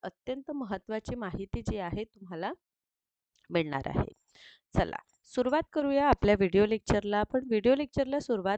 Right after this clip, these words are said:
करण्यापूर्वी महाराष्ट्र सेट पेपर वन करिता नऊ फेब्रुवारीपासून आपली नवीन बॅच सुरू होत आहे आणि या बॅचमध्ये डेली आपल्याला लाईव्ह सेशन मिळेल. लाईव्ह सेशन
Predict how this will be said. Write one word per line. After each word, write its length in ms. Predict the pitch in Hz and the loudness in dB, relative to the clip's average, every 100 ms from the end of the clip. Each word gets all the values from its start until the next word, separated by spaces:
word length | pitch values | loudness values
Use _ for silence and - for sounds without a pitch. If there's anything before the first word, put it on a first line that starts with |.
| - | -4
करण्यापूर्वी 760 | 220 220 220 220 214 170 165 175 - | -8 -2 4 4 4 0 -4 -4 -6
महाराष्ट्र 480 | 208 208 233 277 269 | -4 0 2 2 0
सेट 260 | 254 233 233 208 | 0 0 2 4
पेपर 300 | 196 208 202 | 8 8 8
वन 160 | 202 | 4
करिता 580 | 202 196 185 - 165 185 - _ _ _ - | 0 -8 -8 -6 -4 -4 -8 _ _ _ -14
नऊ 320 | 208 233 294 | -4 -2 -2
फेब्रुवारीपासून 1000 | - 254 185 208 262 277 294 262 254 262 | -2 -2 -2 -2 -2 -2 -4 -6 -6 -8
आपली 240 | 240 - 254 | -8 -8 -8
नवीन 360 | 233 208 226 196 | -6 -6 -6 -2
बॅच 300 | 170 175 - | -2 -4 -6
सुरू 200 | 202 214 | -4 -4
होत 280 | 202 - | -6 -6
आहे 380 | 180 180 185 147 - _ _ - | -4 -4 -6 -10 -12 _ _ -10
आणि 220 | 208 226 | -6 -4
या 140 | 220 202 | 0 0
बॅचमध्ये 600 | 190 190 214 196 208 220 | 0 -4 -8 -6 -6 -6
डेली 420 | 185 196 196 233 | -6 -6 -4 -6
आपल्याला 520 | 208 - 202 196 208 - _ - | -6 -6 -8 -6 -6 -8 _ -12
लाईव्ह 540 | 175 185 190 220 - | -6 -2 -2 -2 0
सेशन 300 | 180 - 185 | 0 0 -4
मिळेल. 300 | 175 143 - - _ _ _ _ _ - | -6 -10 -12 -18 _ _ _ _ _ -8
लाईव्ह 340 | 190 190 240 | -2 0 -2
सेशन 480 | 262 233 220 214 233 | -2 -4 -4 -8 -10